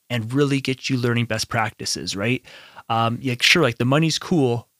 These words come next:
but really, like, the money is just there to support me in what I'm doing. You know, I really, I really don't care about fancy stuff. Like, for myself, I drove the same car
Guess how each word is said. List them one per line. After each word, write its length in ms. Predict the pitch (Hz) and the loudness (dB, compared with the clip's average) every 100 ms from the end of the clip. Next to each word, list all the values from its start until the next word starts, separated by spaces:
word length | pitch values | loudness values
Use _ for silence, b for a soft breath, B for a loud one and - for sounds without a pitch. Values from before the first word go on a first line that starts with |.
| _ | _
but 200 | 135 123 | 0 2
really, 240 | 147 151 131 | 4 4 2
like, 140 | 127 | 0
the 80 | 127 | 0
money 360 | 131 156 165 | 2 2 2
is 200 | 156 123 | 0 -4
just 260 | - 127 - | -2 -4 -2
there 180 | 123 127 | -2 0
to 140 | - | -2
support 540 | - 110 - 143 135 127 | -4 -6 -2 0 0 -2
me 140 | 117 | -6
in 100 | 110 | -4
what 140 | 117 113 | -2 -2
I'm 120 | 107 | -2
doing. 460 | 143 143 113 104 - | 0 2 0 -4 -12
You 100 | - | -6
know, 120 | 117 117 | -2 0
I 80 | |
really, 540 | 127 135 160 156 127 - - | -2 2 2 4 0 -6 -4
I 60 | |
really 280 | 120 151 151 | 0 4 4
don't 180 | 135 117 | 2 0
care 180 | - 117 | -2 -2
about 340 | 113 110 - | 0 -2 -4
fancy 440 | - 113 113 - 113 | -6 -4 -2 -4 -4
stuff. 420 | - 120 120 - | 0 0 0 -4
Like, 120 | 107 | -4
for 120 | - | 0
myself, 480 | 123 127 - 139 135 - | 0 2 4 2 2 0
I 160 | 123 | 2
drove 500 | 139 127 127 127 - - | 2 2 2 2 0 -4
the 80 | |
same 460 | 117 - 135 131 135 | -2 0 2 2 2
car 480 | - 117 120 123 | -2 -2 0 0